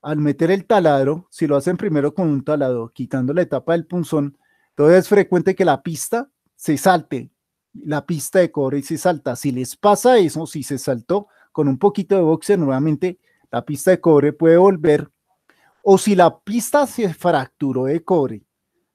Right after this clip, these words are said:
si la pista ha sido fracturada de cobre, pues tienen que rehacer, rehacer el camino de cobre nuevamente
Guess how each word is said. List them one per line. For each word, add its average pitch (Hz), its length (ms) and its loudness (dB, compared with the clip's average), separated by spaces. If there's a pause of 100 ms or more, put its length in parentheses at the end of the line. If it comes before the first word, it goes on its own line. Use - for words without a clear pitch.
si 160 160 -4
la 151 160 -2
pista 156 320 -2
ha 196 40 2
sido 208 280 -2
fracturada 151 540 -4
de 165 120 -4
cobre, 160 320 0
pues - 220 -8
tienen 139 200 -2
que 175 220 0
rehacer, 131 880 -2 (140)
rehacer 151 560 -2
el 185 180 -8
camino 175 540 2
de 202 100 -2
cobre 160 340 0
nuevamente 170 720 -2